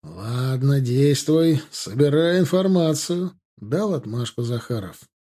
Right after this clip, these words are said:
Разрешите мне людей Мещерякова задействовать. Один я вряд ли управлюсь, тем более нужен специфический опыт. Задействуй. Я ему сейчас позвоню и предупрежу. Но работайте аккуратно, чтобы никто ничего не узнал раньше времени.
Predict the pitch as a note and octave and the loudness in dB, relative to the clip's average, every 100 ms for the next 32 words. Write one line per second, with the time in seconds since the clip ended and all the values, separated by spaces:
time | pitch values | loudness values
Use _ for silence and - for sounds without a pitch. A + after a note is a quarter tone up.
0 | _ _ _ _ _ - A2+ A#2 B2 - | _ _ _ _ _ -8 -4 -2 -2 -4
1 | D3+ D3 C#3+ C3 C3 B2+ A2+ A2+ - C3 | -2 2 2 4 2 2 0 -2 -2 -2
2 | B2+ C3 G#2+ G2+ G#2 G#2 F#2+ - E2 D#2 | 0 -2 -2 -6 -8 -8 -10 -12 -14 -16
3 | - _ _ - A2 A#2+ E3 E3 D#3 C#3+ | -16 _ _ -8 -4 0 2 4 4 2
4 | D3 D3+ E3+ D#3 D#3 A2 E2+ - A2+ A#2 | 2 0 -2 0 0 0 -4 -8 -6 0
5 | C#3+ D3 C#3 C#3 D3+ D3 C#3 - A#2+ A2+ | 2 4 4 2 2 0 -2 -4 -6 -6
6 | A2+ C3+ B2+ C3 - C3 D#3 C#3+ F#2 - | -6 -4 -4 -6 -4 0 0 -2 -8 -16
7 | _ _ _ _ _ _ - G#2 D3 D#3 | _ _ _ _ _ _ -10 0 2 4
8 | D3+ C#3+ C3+ C3 D3 D#3 _ _ B2 D#3+ | 4 4 2 -2 -8 -10 _ _ 2 4
9 | F#3 G3+ F3+ C#3+ C#3 D#3 D3 - C#3+ C3+ | 4 4 2 2 0 2 0 2 0 4
10 | C#3 C#3 E3 D#3+ C3 B2+ A#2 B2 A#2+ A2 | 4 4 4 2 2 0 0 -2 -2 -2
11 | A2+ A2 - _ _ _ - F#2 C#3+ E3+ | -6 -8 -12 _ _ _ -16 -2 0 2
12 | E3+ D#3 D#3 D3+ C#3 C#3 D3 D3 D3 D3 | 2 2 4 2 2 2 4 4 4 0
13 | D#3 - D3 D3 C#3+ - D3 E3 E3 C#3+ | -2 0 2 4 2 2 2 4 2 2
14 | D3+ D#3+ E3 D#3+ D3 D#3+ D#3 C#3+ C#3 C3+ | 2 4 4 2 2 2 4 4 4 2
15 | C#3 C#3+ C#3 B2+ A2 F#2 | 4 4 4 2 0 -6